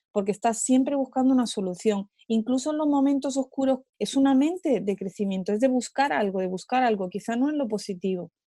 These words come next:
pero es el buscar, buscar, buscar, buscar y no quedarte apática ante una situación. Y, y, y yo eso, en todo lo que me has contado, es, es una,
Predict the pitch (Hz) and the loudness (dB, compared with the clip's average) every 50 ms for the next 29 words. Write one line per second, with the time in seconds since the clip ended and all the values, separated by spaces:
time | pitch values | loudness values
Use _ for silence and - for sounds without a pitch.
0 | _ _ _ _ _ _ _ _ - 208 208 208 226 220 - 294 269 247 220 208 | _ _ _ _ _ _ _ _ 2 4 6 4 4 4 2 0 0 0 0 -2
1 | - - 240 247 247 240 226 220 - - 247 247 247 226 226 214 - - 233 233 | -2 0 2 2 2 2 -2 -4 -4 0 0 0 0 0 -2 -4 -2 -2 -2 0
2 | 226 226 220 214 - - 233 240 254 277 302 - _ _ _ _ _ _ _ _ | 0 0 -2 -2 -2 0 2 2 2 0 -2 -8 _ _ _ _ _ _ _ _
3 | _ _ _ _ _ - 226 220 220 214 214 220 240 233 233 240 240 - 254 240 | _ _ _ _ _ -2 0 2 2 2 0 0 2 2 2 2 2 2 0 2
4 | - - 269 277 262 - 214 - - 175 170 - _ _ _ _ 202 196 196 196 | 2 2 2 2 2 0 -2 -4 -6 -8 -10 -12 _ _ _ _ -4 -2 -2 0
5 | 196 - 190 190 196 202 214 214 - 240 202 - 190 170 - - 262 285 262 233 | 0 0 0 0 0 -2 -4 -4 -4 -6 -6 -6 -6 -8 -4 -4 -2 -2 -2 -2
6 | 196 - - _ _ _ _ _ _ _ _ 214 208 202 196 - - 208 202 202 | -4 -8 -14 _ _ _ _ _ _ _ _ -6 -4 -4 -4 -4 -4 -2 -2 -2
7 | 196 - - 202 180 190 208 208 226 247 233 - 269 262 - - - 202 190 196 | -2 -4 -4 -2 2 2 4 4 4 2 2 0 -2 -2 -4 -2 -2 -2 -2 -2
8 | 190 175 - 208 208 220 233 247 247 262 254 254 262 254 - - 262 247 240 226 | -2 -2 0 2 4 4 4 2 2 0 2 2 0 0 -2 -2 -2 -2 -2 -2
9 | - 254 277 277 277 277 - 202 202 202 - - - - 180 - 220 233 254 262 | 0 0 0 0 -2 -2 -2 -2 -4 -4 -6 -8 -10 -10 -8 -6 -2 0 0 0
10 | 262 | -2